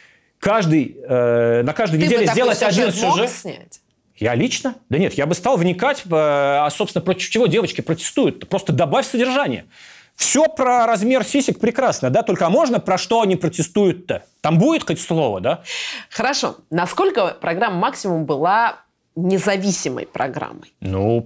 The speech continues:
Speaker 1: процентов на семьдесят пять. <laughs> Насколько? Смотри, Путина нет, э, международной политики нет, э, высших, э, чиновников трогать нельзя. Соответственно, губернаторов, ну, там, через одного и то.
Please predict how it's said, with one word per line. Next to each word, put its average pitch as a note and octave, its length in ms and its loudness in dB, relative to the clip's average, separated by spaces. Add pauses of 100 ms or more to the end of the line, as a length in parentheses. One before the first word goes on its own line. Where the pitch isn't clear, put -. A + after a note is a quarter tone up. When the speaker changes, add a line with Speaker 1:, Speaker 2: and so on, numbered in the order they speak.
(140)
Speaker 1:
процентов G#2+ 560 -4
на C#3 220 0
семьдесят C#3 720 -2
пять. - 420 -6 (200)
<laughs> - 220 -10
Насколько? C#3+ 600 0 (240)
Смотри, E3+ 260 0
Путина E3+ 440 0
нет, F#3+ 260 2 (420)
э, B2+ 260 2
международной D3+ 360 0
политики D#3 420 -2
нет, G#3+ 360 0 (540)
э, C3 720 2 (200)
высших, D#3 640 0
э, B2 200 2
чиновников C3+ 640 0
трогать C3+ 360 -2
нельзя. F3 420 0 (640)
Соответственно, F3 520 0
губернаторов, D#3+ 680 0
ну, E3 100 -2
там, C3+ 300 -4
через D3+ 340 -2
одного D#3+ 420 0
и F#3 100 2
то. D3 400 -4